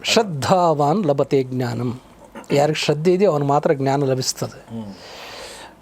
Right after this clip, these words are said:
Speaker 1: ಆ, ಅಂಧಶ್ರದ್ಧೆ ಇರೋರು ಬರ-, ಬರೋದು ಬೇಡ.
Speaker 2: ಓಕೆ.
Speaker 1: ಅಪನಂಬಿಕೆ ಇರೋರು ಬರೋದು ಬೇಡ.
Speaker 2: ಕರೆಕ್ಟ್.
Speaker 1: ಸ್ವಸ್ಥ ಮನಸ್ಸಿನ
Speaker 2: ಹ್ಮ್, ಹ್ಮ್.
Speaker 1: ಒಂದಷ್ಟು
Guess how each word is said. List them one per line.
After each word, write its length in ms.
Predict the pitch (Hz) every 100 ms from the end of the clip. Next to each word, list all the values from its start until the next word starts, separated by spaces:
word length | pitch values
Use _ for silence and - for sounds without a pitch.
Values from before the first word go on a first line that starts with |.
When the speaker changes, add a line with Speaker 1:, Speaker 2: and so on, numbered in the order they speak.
| -
Speaker 1:
ಆ, 400 | 254 214 185 180
ಅಂಧಶ್ರದ್ಧೆ 600 | 196 247 247 247 202 240
ಇರೋರು 280 | 226 220 247
ಬರ-, 300 | 185 135 139
ಬರೋದು 220 | 160 156
ಬೇಡ. 180 | 135 117 - _ -
Speaker 2:
ಓಕೆ. 200 | 104 -
Speaker 1:
ಅಪನಂಬಿಕೆ 440 | 170 208 214 220 208
ಇರೋರು 220 | 185 190
ಬರೋದು 220 | 190 123
ಬೇಡ. 160 | - -
Speaker 2:
ಕರೆಕ್ಟ್. 340 | - - -
Speaker 1:
ಸ್ವಸ್ಥ 500 | - - 185 - - 262
ಮನಸ್ಸಿನ 520 | 240 208 - 165 151
Speaker 2:
ಹ್ಮ್, 480 | 127 - _ 123 110
ಹ್ಮ್. 460 | 101 - - 139
Speaker 1:
ಒಂದಷ್ಟು 640 | 170 226 233 220 - 233